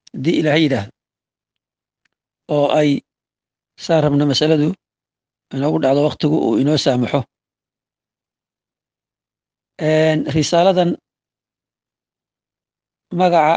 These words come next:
aan sheegnay, Caqiyatu Raasiyayn, way wadataa. Een, waxaa kaloo ay wadataa, maaragtay, magac kale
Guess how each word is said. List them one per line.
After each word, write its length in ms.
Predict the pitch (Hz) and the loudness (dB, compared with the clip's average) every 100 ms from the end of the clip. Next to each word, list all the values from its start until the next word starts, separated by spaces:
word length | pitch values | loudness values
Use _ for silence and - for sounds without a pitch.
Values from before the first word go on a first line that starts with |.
| 156 | 0
aan 80 | |
sheegnay, 360 | 135 135 135 139 | -2 -2 -2 -2
Caqiyatu 400 | 131 - 170 151 139 | -4 -2 -2 0 -2
Raasiyayn, 600 | 135 120 135 156 160 156 - _ _ _ _ _ _ _ _ _ _ _ _ _ 160 | -2 -2 0 0 0 -2 -6 _ _ _ _ _ _ _ _ _ _ _ _ _ -2
way 120 | 165 | 0
wadataa. 540 | 135 131 123 143 165 247 - _ _ _ _ _ _ _ _ _ _ _ _ _ _ _ _ _ _ _ _ _ - _ _ _ _ _ _ - | 2 0 0 2 0 0 -8 _ _ _ _ _ _ _ _ _ _ _ _ _ _ _ _ _ _ _ _ _ -20 _ _ _ _ _ _ -4
Een, 400 | 165 170 175 175 - _ | 0 2 2 0 -6 _
waxaa 260 | 143 170 175 | -2 -2 2
kaloo 200 | 196 185 | 2 2
ay 80 | 165 | 2
wadataa, 460 | 156 147 - 139 139 | 0 0 0 -2 0
maaragtay, 500 | 135 123 - - 120 - - _ _ _ _ _ _ _ _ _ _ _ _ | -2 -4 -6 -6 -6 -8 -16 _ _ _ _ _ _ _ _ _ _ _ _
magac 260 | 165 165 120 - | 0 0 0 -2
kale 180 | 139 | -2